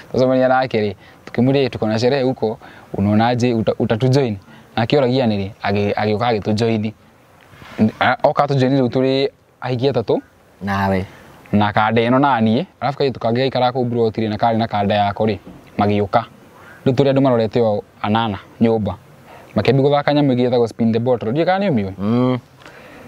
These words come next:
Speaker 1: Ma spin ũguo harĩa, cuba harĩa
Speaker 2: Ya-,
Speaker 1: yarũgamĩra
Speaker 2: yarũgamĩra
Speaker 1: rĩ.
Speaker 2: rĩ, nĩho.
Speaker 1: Ĩĩ, rĩu nĩ Gilbis. Ũkaringithio, nĩwona kĩrĩa? Gatambũra. Harĩa gakuota, ũkaringithio dry. Either ũndĩyo wĩke kaũndũ, kana ũnyue dry. Rĩu niĩ ngakĩndĩyo.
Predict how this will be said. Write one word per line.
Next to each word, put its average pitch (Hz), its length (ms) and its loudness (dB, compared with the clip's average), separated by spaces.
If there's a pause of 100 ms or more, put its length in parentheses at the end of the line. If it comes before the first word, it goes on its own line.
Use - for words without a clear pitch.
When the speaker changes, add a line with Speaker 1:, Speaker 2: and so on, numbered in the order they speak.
(160)
Speaker 1:
Ma 139 160 4
spin 143 380 2
ũguo 131 200 2
harĩa, 143 200 2 (140)
cuba 151 260 0
harĩa 135 60 2
Speaker 2:
Ya-, 143 220 2
Speaker 1:
yarũgamĩra 135 460 2
Speaker 2:
yarũgamĩra 120 140 2
Speaker 1:
rĩ. 127 120 -2
Speaker 2:
rĩ, 98 40 -10
nĩho. 110 380 -4
Speaker 1:
Ĩĩ, 123 300 -2
rĩu 156 260 -2
nĩ 156 180 2
Gilbis. 127 560 0 (480)
Ũkaringithio, 143 720 2
nĩwona 160 340 2
kĩrĩa? 101 300 -4 (220)
Gatambũra. 127 500 0 (560)
Harĩa 160 200 2
gakuota, 151 480 0
ũkaringithio 135 560 2
dry. 117 520 0 (380)
Either 170 220 4
ũndĩyo 165 400 2
wĩke 135 200 -2
kaũndũ, 113 520 -2 (420)
kana 107 160 -4
ũnyue 120 240 2
dry. 104 400 -4 (720)
Rĩu 196 200 4
niĩ 180 180 0
ngakĩndĩyo. 131 640 0